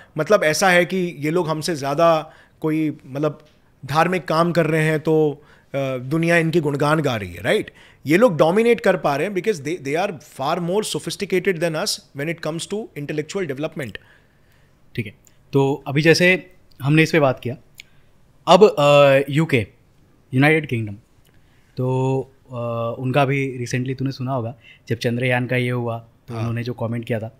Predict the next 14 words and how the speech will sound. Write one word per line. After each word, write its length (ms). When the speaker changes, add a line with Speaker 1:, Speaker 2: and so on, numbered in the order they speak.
Speaker 1:
हाँ। 200
Speaker 2:
कि, 880
अ, 240
"यार, 400
ये 180
किए 180
हो 140
तो 100
हमारा 240
एड 240
भी 80
वापस 320
करो।" 200
Speaker 1:
हाँ। 300